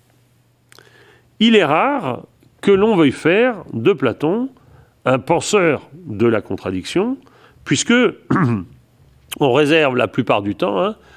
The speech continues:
ce privilège à son disciple Aristote, qui aurait inventé, hein, c'est la formule consacrée,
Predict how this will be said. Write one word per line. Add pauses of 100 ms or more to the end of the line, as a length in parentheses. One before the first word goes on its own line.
(140)
ce
privilège (440)
à
son
disciple (240)
Aristote, (500)
qui
aurait (360)
inventé,
hein,
c'est
la
formule
consacrée,